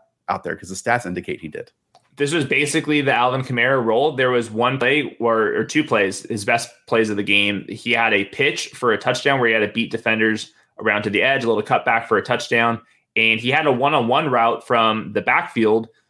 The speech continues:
Speaker 2: uh, running a wheel route where he had to show some speed, and that one goes for a thirty-four yard gain down the sideline. He was their best offensive player. Trevor Siemian looked okay. Um, I'm guessing that they're gonna go back to him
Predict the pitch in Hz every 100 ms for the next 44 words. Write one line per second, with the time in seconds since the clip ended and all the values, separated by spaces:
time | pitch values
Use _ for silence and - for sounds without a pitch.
0 | _ _ 107 104 98 98 92 - _ -
1 | _ 123 139 131 113 147 165 120 113 -
2 | - - 113 107 110 113 123 117 - 120
3 | 127 117 - 123 110 120 120 113 107 104
4 | - 113 107 117 113 110 113 107 107 101
5 | 101 104 101 101 - _ _ - 110 107
6 | - 101 107 101 123 147 135 123 131 117
7 | 110 117 - - 110 120 110 - - 110
8 | 110 127 131 _ _ - 127 127 - 123
9 | 123 117 113 107 - _ _ - 120 120
10 | 113 127 147 - _ 110 104 98 95 95
11 | - 110 117 113 107 117 131 123 120 127
12 | 123 123 113 120 127 135 131 127 143